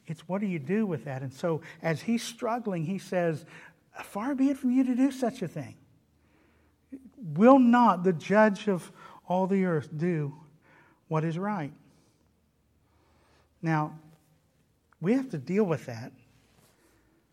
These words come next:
understanding what that question means. What does it mean for Abraham to ask the true and living God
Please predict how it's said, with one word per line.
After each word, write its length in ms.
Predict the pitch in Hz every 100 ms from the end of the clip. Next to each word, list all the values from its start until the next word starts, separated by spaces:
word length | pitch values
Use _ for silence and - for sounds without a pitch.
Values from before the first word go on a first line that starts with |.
| _ _ _ _ _ _ _ _ _
understanding 680 | 180 190 208 - 190 190 175
what 200 | 170 170
that 160 | 180 165
question 420 | 175 151 - 165
means. 380 | 202 160 123 - - _ _ _ _ _ _ _ _ _ _ _ _ _ _ _ _ _ _
What 120 | 175
does 120 | 254 269
it 120 | 214
mean 580 | 170 196 202 135 135 135 - _ _ _ _ _ _
for 380 | - 175 156 143 139 - _ _
Abraham 800 | 208 226 196 185 131 131 123 147 - - _ _ -
to 220 | - -
ask 520 | 202 208 147 160 - - - _ _ _ _ _ _ -
the 140 | 170
true 640 | - - 226 226 233 262 -
and 260 | 160 165 165
living 460 | 196 220 208 175 151
God 480 | 190 175 135 135